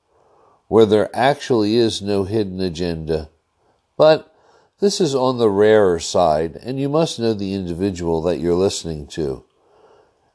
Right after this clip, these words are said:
and what their approach is, and the topic you're talking about. Typically, if the sarcasm is about a thing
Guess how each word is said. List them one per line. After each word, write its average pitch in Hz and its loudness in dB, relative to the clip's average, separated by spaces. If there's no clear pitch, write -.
and 120 2
what 113 4
their 98 2
approach 135 2
is, 104 -2
and 110 -8
the 104 -4
topic 98 0
you're 90 -4
talking 82 -4
about. 69 -6
Typically, 156 2
if 175 4
the 110 -10
sarcasm 95 -2
is 92 -8
about 92 2
a 110 4
thing 139 0